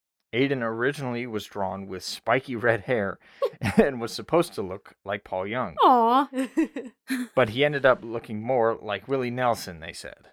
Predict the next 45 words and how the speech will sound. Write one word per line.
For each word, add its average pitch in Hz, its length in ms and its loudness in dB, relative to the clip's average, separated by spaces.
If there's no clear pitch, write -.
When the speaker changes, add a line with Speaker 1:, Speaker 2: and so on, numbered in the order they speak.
Speaker 2:
Oh, 240 320 10
okay. 359 480 8
Speaker 3:
<laughs> 113 60 -6
Speaker 2:
You 508 160 8
know, 403 100 10
I 330 120 10
agree. 185 500 0
He 453 100 12
does 262 220 10
look 220 100 0
like 190 160 -4
Willie 170 220 -2
Nelson. 165 320 -4
Speaker 1:
I, - 40 4
Speaker 3:
Right? 190 180 4
Speaker 1:
I'd 107 160 0
say 98 200 -4
so. - 220 -2
Speaker 3:
Yeah. 349 220 4
Speaker 2:
Yeah. 190 260 8
Speaker 1:
It's 139 160 -2
so 180 200 2
funny 104 340 -2
that 101 220 -6
they 101 120 -4
want 98 280 -8
to 101 160 -10
base 95 300 -4
their 95 220 -6
characters 98 480 -6
on 98 180 -4
people 92 300 -10
they 92 160 -8
know. 85 280 -10
That's 107 200 -8
kinda 113 260 4
sweet. - 240 -6
Speaker 3:
Yeah. 269 320 4
Speaker 2:
Yeah, 202 340 8
I 220 60 4
think 220 160 0
that's 180 220 -6
really 175 160 -8
cute. 165 400 -12
Speaker 1:
Yeah. - 160 -18